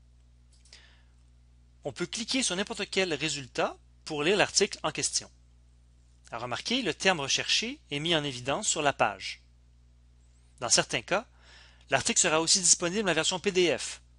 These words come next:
On n'aura qu'à cliquer sur l'icône si on préfère le lire de cette manière. En haut et à droite se trouvent quelques boutons.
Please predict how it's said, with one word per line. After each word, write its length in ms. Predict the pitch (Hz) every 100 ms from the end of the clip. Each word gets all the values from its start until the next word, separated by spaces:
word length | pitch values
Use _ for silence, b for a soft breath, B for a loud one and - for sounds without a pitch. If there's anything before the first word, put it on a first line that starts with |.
| - -
On 80 | 117
n'aura 220 | 110 135
qu'à 100 | 135
cliquer 400 | - 117 160 180
sur 160 | - 135
l'icône 440 | 113 - 143 180
si 100 | -
on 80 | 131
préfère 340 | - 117 151 147
le 100 | 117
lire 160 | 143
de 60 | 127
cette 200 | 135 -
manière. 500 | 110 98 95 - - - - - _ - _ _ _ - _ B B B B B B B B
En 120 | 156
haut 180 | 156 269
et 80 | 240
à 80 | 147
droite 340 | 127 190 -
se 100 | -
trouvent 260 | 147 196 -
quelques 240 | 240 220
boutons. 340 | 180 147 131